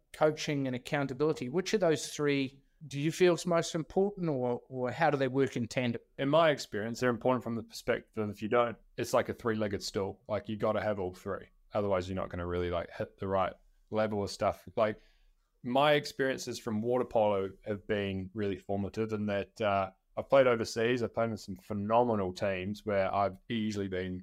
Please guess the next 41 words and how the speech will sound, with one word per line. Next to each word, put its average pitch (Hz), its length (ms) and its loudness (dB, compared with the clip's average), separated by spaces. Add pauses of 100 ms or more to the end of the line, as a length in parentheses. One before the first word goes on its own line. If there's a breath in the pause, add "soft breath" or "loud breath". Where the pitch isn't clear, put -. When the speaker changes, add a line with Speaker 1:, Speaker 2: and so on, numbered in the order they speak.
(120)
Speaker 2:
the 95 120 -2
worst, 92 520 -2
and 113 100 0
I've 107 120 0
played 104 200 4
in 104 80 -2
some 104 160 -6
teams 101 320 -4
where 101 240 0 (340)
I'm 95 380 0
towards 101 300 -4
the 98 80 -10
top - 400 0
of 104 80 -10
the 92 40 -12
pack. - 380 -8 (380)
And 113 520 0 (320)
I 117 140 4
would 123 140 0
say 117 560 0
that 110 180 0
it's 101 180 -8
always 156 360 2
in 147 100 -2
the 135 100 0
teams 123 640 -4
where 110 360 0 (260)
I 113 500 0 (440)
have - 200 -6
played 107 160 2
up 110 160 2
an 131 80 -2
age 135 220 -2
group, 196 240 -2 (100)
or 107 300 0
I've 101 260 0
played 101 560 0 (140)
off 107 200 -2
the 104 60 -10
bench, 160 420 -4 (220)
or 101 540 0